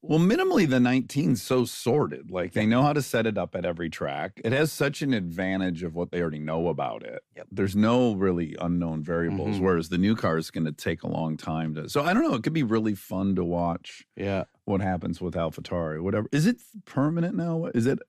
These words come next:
Speaker 1: Hugo Boss or no?
Speaker 3: No,
Speaker 1: That's
Speaker 3: so
Speaker 1: Paul.
Speaker 3: they're actually, it's part of Paul, but I'll bring it up now, is
Speaker 1: Okay.
Speaker 3: the rumors, and they're fairly confirmed. People are saying that it's gonna be now called Racing Bulls. Um,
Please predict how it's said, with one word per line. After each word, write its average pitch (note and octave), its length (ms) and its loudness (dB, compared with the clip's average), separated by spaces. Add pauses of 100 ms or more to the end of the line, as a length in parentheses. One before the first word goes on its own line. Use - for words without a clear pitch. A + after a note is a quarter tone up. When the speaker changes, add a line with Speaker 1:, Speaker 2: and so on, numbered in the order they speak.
Speaker 1:
Hugo D#3 320 2
Boss D#3 320 0
or C3 80 4
no? G#2+ 160 4
Speaker 3:
No, C3+ 180 8
Speaker 1:
That's A#2+ 120 4
Speaker 3:
so D3 100 4
Speaker 1:
Paul. B2+ 80 6
Speaker 3:
they're C3+ 160 8
actually, A#2+ 380 4
it's G#2 180 -4 (140)
part B2+ 200 4
of G#2 140 0
Paul, B2+ 160 4
but A2 180 -2
I'll G#2+ 60 4
bring G#2+ 180 0
it G#2+ 60 4
up E2 80 2
now, A2+ 340 4
is G2+ 260 6
Speaker 1:
Okay. F#2+ 120 -2 (300)
Speaker 3:
the A#2+ 80 6
rumors, C#3+ 500 8
and C3+ 260 4 (220)
they're E3+ 140 6
fairly G3+ 500 4
confirmed. G3+ 580 6
People F3+ 260 4
are F#3 60 8
saying E3 380 6
that C#3+ 140 8
it's B2 160 2
gonna B2 180 6
be A#2+ 100 6
now A2 240 6
called G2 460 2
Racing G#2 400 2
Bulls. G2 440 4 (1000)
Um, A2 480 6